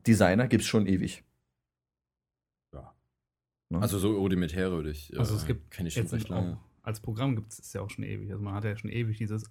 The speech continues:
Speaker 3: einfachste Form, ist ja Paint und so weiter, ne? Oder was?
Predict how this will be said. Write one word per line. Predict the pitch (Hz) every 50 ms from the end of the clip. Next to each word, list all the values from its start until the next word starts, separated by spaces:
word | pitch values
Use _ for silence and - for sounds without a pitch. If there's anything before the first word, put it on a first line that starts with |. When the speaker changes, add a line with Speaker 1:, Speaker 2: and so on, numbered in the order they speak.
| _ _ _ _ _ _ _ _
Speaker 3:
einfachste | - 120 113 123 117 - - 113
Form, | - - 110 107 113 113 107
ist | 110 110
ja | 107 107
Paint | - - 117 113 117 123 131
und | 135 131
so | 135 127
weiter, | 123 123 - 135 127
ne? | 113 120 147 - _ -
Oder | - 110 107 104
was? | 101 110 110